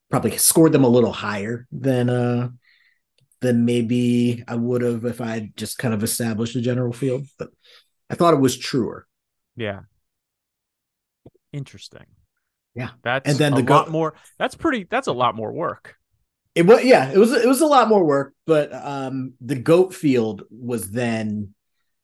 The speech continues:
Speaker 1: everyone that had scoring from my
Speaker 2: Okay, you narrowed it
Speaker 1: goat
Speaker 2: down
Speaker 1: field.
Speaker 2: that way.
Speaker 1: Yeah.
Speaker 2: Now,
Speaker 1: Yeah.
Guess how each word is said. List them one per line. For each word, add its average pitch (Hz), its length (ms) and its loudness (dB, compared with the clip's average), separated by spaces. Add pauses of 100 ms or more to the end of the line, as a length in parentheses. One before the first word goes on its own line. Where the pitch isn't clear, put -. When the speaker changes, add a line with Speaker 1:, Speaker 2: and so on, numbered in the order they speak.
(240)
Speaker 1:
everyone 113 480 -4
that 98 160 -8
had 98 480 -10 (120)
scoring 92 840 -8 (880)
from 90 260 -12
my 117 220 -6
Speaker 2:
Okay, 95 380 -8
you 110 140 -10
narrowed 101 360 -10
it 95 40 -8
Speaker 1:
goat 95 120 -6
Speaker 2:
down 98 120 -16
Speaker 1:
field. 92 220 -18
Speaker 2:
that 82 160 -20
way. - 120 -20 (380)
Speaker 1:
Yeah. - 260 -18
Speaker 2:
Now, 127 320 -8
Speaker 1:
Yeah. - 180 -20